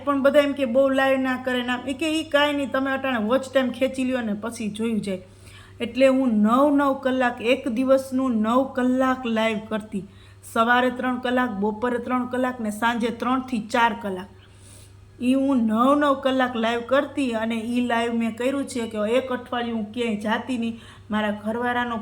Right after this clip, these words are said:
ફોન આવે ને તો હું એમ કહી દઉં કે, "તમારે છે ને સવારે ત્રણ કલાક મને ફોન નહીં કરવાનો, બપોર વચ્ચે ત્રણ કલાક કરવાનો નહીં ફોન ને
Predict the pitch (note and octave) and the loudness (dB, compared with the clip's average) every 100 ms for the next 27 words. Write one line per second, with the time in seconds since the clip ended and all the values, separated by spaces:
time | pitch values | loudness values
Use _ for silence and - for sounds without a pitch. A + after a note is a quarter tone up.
0 | - B3 A#3+ B3 B3 A#3+ A3+ A3+ A#3 A#3+ | -6 -4 0 0 -2 -4 -4 -4 -4 -4
1 | A3 B3 C4+ A3 A3 G#3 - - A3 G#3+ | -4 -2 0 -2 -4 -6 -14 -10 -6 -4
2 | A#3+ A#3+ A3+ A3 - A#3+ G#3+ G#3 A#3 B3 | 0 0 0 -4 -6 -6 -6 -6 0 0
3 | B3 B3 B3 B3 A#3+ A#3+ A#3+ A#3+ A#3 A#3 | 0 -2 -4 -4 -2 -2 -2 -2 -4 -4
4 | A#3 B3+ A#3+ A#3+ G#3+ A3+ A#3 A#3 A3+ G3+ | -6 -6 -6 -8 -6 -4 -2 -2 -4 -4
5 | G#3+ A3 G3+ A3 A3+ B3 - B3+ B3 A#3+ | -4 -4 -6 -4 -2 -2 -4 -6 -4 -2
6 | A#3+ A#3+ A#3 A#3 A#3 A#3 A#3 A#3 G#3+ - | -2 -2 -4 -4 -2 -2 -2 -4 -6 -6
7 | A#3+ G#3+ | -4 -4